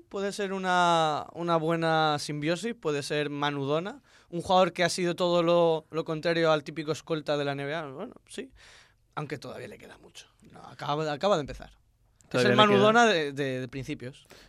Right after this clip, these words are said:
Speaker 2: Efectivamente,
Speaker 1: Que llegó de
Speaker 2: y,
Speaker 1: Italia.
Speaker 2: y otro de los nombres que tenemos aquí es el alcalde de Madrid, el señor Almeida.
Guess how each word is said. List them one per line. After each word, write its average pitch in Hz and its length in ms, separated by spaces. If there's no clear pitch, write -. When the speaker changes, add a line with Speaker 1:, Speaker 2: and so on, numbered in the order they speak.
Speaker 2:
Efectivamente, 123 460
Speaker 1:
Que 151 60
llegó 139 120
de 156 60
Speaker 2:
y, 131 40
Speaker 1:
Italia. 120 380
Speaker 2:
y 120 320
otro 135 240
de 135 80
los 131 80
nombres 131 240
que 135 80
tenemos 123 320
aquí 127 240
es 156 260
el 120 280
alcalde 117 380
de 117 80
Madrid, 120 360
el 180 80
señor 117 380
Almeida. 127 420